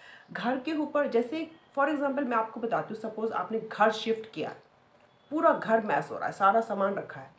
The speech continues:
आप एक दिन में तो shift नहीं कर सकते ना, पूरा settle नहीं कर सकते ना एक दिन में। आप क्या करोगे? सबसे पहले एक-एक चीज़ unpack करोगे कि सबसे important क्या होता है, kitchen। तो पहले आप kitchen set कर लोगे, फिर एक-एक इल-, अलमीरा करोगे, एक-एक cupboard करोगे, एक-एक,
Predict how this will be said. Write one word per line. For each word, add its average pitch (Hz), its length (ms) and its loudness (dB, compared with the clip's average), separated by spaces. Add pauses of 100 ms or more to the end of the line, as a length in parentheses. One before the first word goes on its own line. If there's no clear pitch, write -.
आप 170 180 -4
एक 170 140 -6
दिन 196 140 -6
में 196 120 -6
तो 233 80 -6
shift 240 300 -4
नहीं 220 160 -2
कर 196 120 -2
सकते 175 280 -10
ना, 190 100 -4
पूरा 208 260 -4
settle 196 340 -4
नहीं 185 120 -2
कर 190 160 -4
सकते 160 280 -10
ना 160 100 -6
एक 170 200 -8
दिन 160 160 -12
में। 165 120 -10 (520)
आप 220 340 4
क्या 240 160 8
करोगे? 220 340 -4 (300)
सबसे - 240 -4
पहले - 220 -4
एक-एक 220 420 -4
चीज़ 220 400 -8
unpack 175 420 0
करोगे - 260 -14
कि 165 140 -14
सबसे - 340 -8
important 208 420 -2
क्या 208 120 -2
होता 190 240 -2
है, 202 80 -8 (340)
kitchen। 151 240 -10 (360)
तो 170 60 -8
पहले 165 200 0
आप 175 160 -2
kitchen 208 220 -10
set 156 260 -6
कर - 120 -8
लोगे, - 340 -12
फिर 220 240 -6
एक-एक 180 320 -10 (100)
इल-, 160 300 -6
अलमीरा 160 360 -2
करोगे, 160 380 -6
एक-एक 190 480 -8
cupboard 170 300 0
करोगे, 151 420 -6 (160)
एक-एक, 262 380 -8